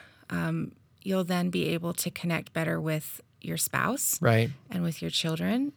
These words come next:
Speaker 1: and you'll be able to acknowledge the fears that you have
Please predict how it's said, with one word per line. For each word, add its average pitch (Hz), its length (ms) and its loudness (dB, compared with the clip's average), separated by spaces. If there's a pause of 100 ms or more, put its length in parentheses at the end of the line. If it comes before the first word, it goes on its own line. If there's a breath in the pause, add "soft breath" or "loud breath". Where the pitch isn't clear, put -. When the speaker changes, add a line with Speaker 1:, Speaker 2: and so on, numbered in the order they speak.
Speaker 1:
and 170 160 0
you'll 170 140 -2
be 170 180 -4
able 170 220 -4
to 165 680 -2 (800 loud breath)
acknowledge 180 840 2
the 185 140 0
fears 175 500 -2
that - 160 -6
you 240 280 2
have 180 560 2